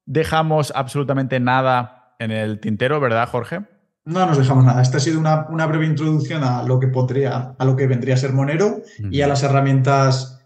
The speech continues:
Speaker 2: del ecosistema. Y, como siempre, animar a las personas que, vía los ojos objetivos, se animen a informarse un poquito, vea-, vean los vídeos que hemos puesto.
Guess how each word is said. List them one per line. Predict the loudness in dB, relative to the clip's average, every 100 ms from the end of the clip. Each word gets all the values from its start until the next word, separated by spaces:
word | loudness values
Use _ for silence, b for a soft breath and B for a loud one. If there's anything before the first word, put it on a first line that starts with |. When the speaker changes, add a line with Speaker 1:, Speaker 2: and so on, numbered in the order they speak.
| -6
Speaker 2:
del | -2 0
ecosistema. | 2 2 0 -2 -2 -4 -6 B B B
Y, | -2 0 2 4 4 4 2 -4 -6
como | -2 0
siempre, | 2 2 2
animar | 2 2 2
a | 2
las | 2 0
personas | -4 -4 -2 -2 -2
que, | 0 2 2 0 -4 -6 -10 _ _ _ 0
vía | 2 4 4 4 4 4 2 0
los | -2
ojos | -4 -4 -2
objetivos, | -2 -2 0 2 2 0 -2 -14
se | -10 -6
animen | -2 -2 -2 -2
a | 0
informarse | 0 -2 -2 -2
un | -2
poquito, | -2 -4 -2 2 2
vea-, | 2 0 0
vean | 0 0
los | 0 -2
vídeos | -4 -4
que | -4
hemos | -6 -4
puesto. | -4 -2 0 0